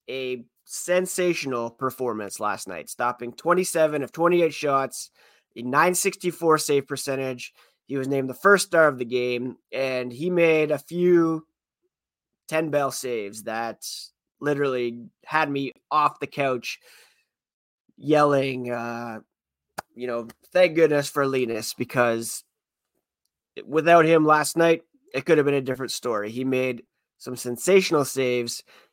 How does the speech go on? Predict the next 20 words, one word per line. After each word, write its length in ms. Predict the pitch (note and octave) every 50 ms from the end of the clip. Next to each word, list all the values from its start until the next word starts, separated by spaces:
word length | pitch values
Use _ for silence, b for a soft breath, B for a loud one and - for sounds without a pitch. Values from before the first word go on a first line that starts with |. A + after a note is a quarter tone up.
| b _
and 100 | - A#2+
it 40 | C3+
was 160 | C3+ C3 B2
great 260 | A2+ D3 D3 D3 C#3
to 100 | - D3
see 280 | B2+ - - C#3+ C#3 B2+
him, 560 | B2 C3 C3 B2 A#2+ A2+ A2 A#2+ A#2 B2+ C#3+ _ _ _ _ _ _ _ _ _ _ _ _ _ _ _ _ - - -
uh, 160 | A#2+ A#2 A#2
back 400 | A#2 G#2+ - C3 C3+ C3+ - -
in 180 | - B2 B2+ A#2+
form 480 | - - G3+ A3+ A3+ A3 A3 A3 A3 b b b b b b _
after 680 | - D3 E3 E3 - - D#3 D3+ D3 C#3+ C#3 C#3 C#3+ - _ _ _ _ _ _ _ _ _ _ _ _ _ _ _ _ _ -
uh, 360 | F2+ F#2+ F#2 F2+ F2 F2+ G2+
his 220 | C3 C3+ B2+ A#2 B2+
last 300 | D#3 F#3+ G#3 G#3+ - -
performance, 720 | F3 C#3+ - - B2+ A#2+ A2 G#2+ G#2 G#2+ - - - - b b b b b b _
which 480 | - - C3 B2+ - - - - - - _ -
wasn't 500 | - A#2 C#3+ D#3 D#3+ D#3 C#3+ D3 C3+ -
quite 340 | - D#3 D3 C#3 C#3 C3+ -
up 240 | - C#3 C#3 - -